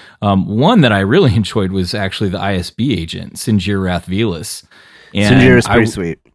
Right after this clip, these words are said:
Speaker 1: Yeah, Sinjir was a really cool character in those novels, and I really wish we could get maybe a live action version of him at some point somewhere, but, um, just seemed like a really neat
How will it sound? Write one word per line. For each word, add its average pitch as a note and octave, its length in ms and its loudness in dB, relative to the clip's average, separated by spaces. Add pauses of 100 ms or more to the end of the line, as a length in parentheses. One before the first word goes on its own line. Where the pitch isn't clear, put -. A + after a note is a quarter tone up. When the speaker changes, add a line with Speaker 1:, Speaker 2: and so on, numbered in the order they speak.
(260)
Speaker 1:
Yeah, A2 260 2
Sinjir F3 460 2
was A#2 180 2
a G2+ 100 -2
really A#2 280 2
cool G#2+ 200 -2
character G#2 440 0
in F#2 140 2
those F#2 180 0
novels, F#2 600 -4
and G2 120 -10
I F#2 40 -4
really A2 360 0
wish G2+ 540 -4 (480)
we G2 140 -2
could F2+ 180 -6
get G2+ 240 -4
maybe F#2 640 -4
a A#2 160 -2
live A#2+ 240 0
action G2+ 320 -2
version F#2+ 340 0
of F2+ 80 0
him G#2+ 280 2
at F#2+ 100 -6
some G2+ 240 0
point F#2 320 -2
somewhere, G#2 420 2
but, F#2 220 -2 (500)
um, F#2 520 4
just B2+ 240 0
seemed F#3 240 6
like C#3+ 180 4
a B2+ 60 4
really G#2+ 360 4
neat G2 380 4